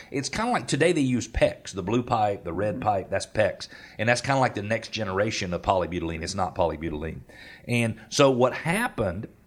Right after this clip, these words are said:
Speaker 1: is they used it all over Metro Atlanta, and the, um, the chlorine in the water
Speaker 2: Mm-hmm.
Speaker 1: would eat pinholes in the pipe.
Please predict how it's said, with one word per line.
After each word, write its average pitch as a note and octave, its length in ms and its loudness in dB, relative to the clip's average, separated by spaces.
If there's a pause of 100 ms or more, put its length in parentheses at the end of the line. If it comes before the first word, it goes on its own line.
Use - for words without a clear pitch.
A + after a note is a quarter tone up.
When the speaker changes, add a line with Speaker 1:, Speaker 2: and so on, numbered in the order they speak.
Speaker 1:
is A#2+ 140 2
they C3 80 2
used C#3+ 220 2
it B2 60 2
all C3+ 220 6
over A#2+ 180 2
Metro G#2+ 260 0
Atlanta, G#2+ 380 0 (300)
and A#2 420 0 (140)
the, A2+ 600 0 (240)
um, F#2+ 600 2 (720)
the G#2 480 -2
chlorine A2+ 500 2
in G2+ 100 -4
the G2 80 0
water G2 360 4
Speaker 2:
Mm-hmm. F#2 100 -8
Speaker 1:
would G#2 120 2
eat A2+ 160 -2
pinholes F#2+ 720 0
in G#2+ 140 -2
the G2 60 -2
pipe. F2+ 380 -2